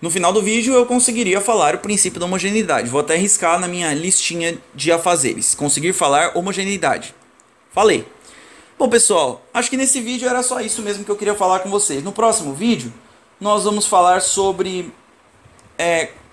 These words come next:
o que que é uma grandeza dimensional. Nós vamos definir algumas grandezas dimensionais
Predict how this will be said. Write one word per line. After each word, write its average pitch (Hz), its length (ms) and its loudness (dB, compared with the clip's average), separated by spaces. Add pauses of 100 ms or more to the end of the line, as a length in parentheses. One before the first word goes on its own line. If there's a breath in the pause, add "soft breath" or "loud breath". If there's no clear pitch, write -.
o 294 140 2
que - 220 -2
que 277 240 -2
é 226 80 6
uma 240 200 4
grandeza 190 500 2
dimensional. 175 580 0
Nós 190 140 -4
vamos 254 160 0
definir 277 380 2
algumas 254 380 2
grandezas 190 380 0
dimensionais 151 600 -2